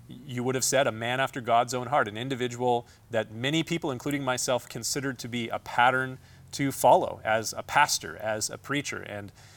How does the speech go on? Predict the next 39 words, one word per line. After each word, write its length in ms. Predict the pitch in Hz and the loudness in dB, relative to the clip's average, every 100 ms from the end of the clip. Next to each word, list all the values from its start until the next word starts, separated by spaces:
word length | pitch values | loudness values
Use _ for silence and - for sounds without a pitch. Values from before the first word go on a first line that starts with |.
| - - | -20 -14
news 440 | 117 131 143 139 | -4 2 4 4
has 120 | 151 117 | 2 0
been 180 | 131 | -2
coming 280 | 120 135 123 | 2 0 4
out 160 | 123 104 | 4 4
over 100 | 95 | 2
the 60 | |
last 260 | 101 104 - | 2 2 2
several 240 | 120 104 | -2 -4
weeks 320 | 104 110 - 107 | -4 -4 -4 -6
about, 340 | 101 104 98 - - - _ | -2 0 -2 -6 -20 -20 _
um, 360 | 104 98 92 92 _ _ - 175 | -6 -6 -8 -16 _ _ -20 -12
you 80 | |
know, 140 | 101 92 | -10 -8
his 260 | - 123 - | -4 -4 -6
failures 680 | - - 131 139 131 127 - | -6 0 2 2 0 -2 -2
and 160 | 120 | -6
his 180 | 110 104 | -6 -6
falling 520 | - 113 113 110 90 | -2 2 2 0 -4
having 340 | 90 110 107 104 | -4 -2 -2 -8
to 100 | 107 | -10
do 380 | 101 104 101 107 | -6 -6 -6 -6
with 220 | 107 113 - - - | -6 -6 -10 -20 -12
some 240 | - 117 | -6 -2
of 60 | 151 | 2
the 60 | |
very 220 | 147 156 | 4 4
same 200 | 139 156 | 2 0
things, 240 | 147 156 101 | 0 -2 4
not 160 | 147 | 4
murder, 300 | 151 170 131 | 8 8 6
thankfully, 340 | 160 131 127 175 | 0 -4 0 0
but 140 | 104 | 0
some 120 | - | -2
of 60 | 120 | -4
the 60 | 110 | -2
very 180 | 113 | 0
same 220 | 110 117 104 | -2 -4 -8
things 280 | 110 104 | -10 -10